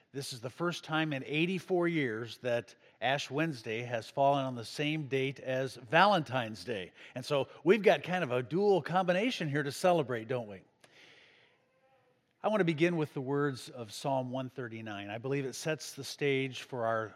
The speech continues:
our Lenten remembrance. It goes like this. "Search me, O God, and know my heart. Test me and know my anxious thoughts.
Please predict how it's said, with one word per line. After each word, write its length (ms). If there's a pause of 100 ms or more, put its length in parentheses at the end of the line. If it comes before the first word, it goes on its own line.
our 160
Lenten 480
remembrance. 800 (140)
It 80
goes 240
like 200
this. 440 (380)
"Search 540
me, 160
O 140
God, 420
and 240
know 140
my 200
heart. 460 (600)
Test 440
me 280 (280)
and 140
know 140
my 160
anxious 520
thoughts. 640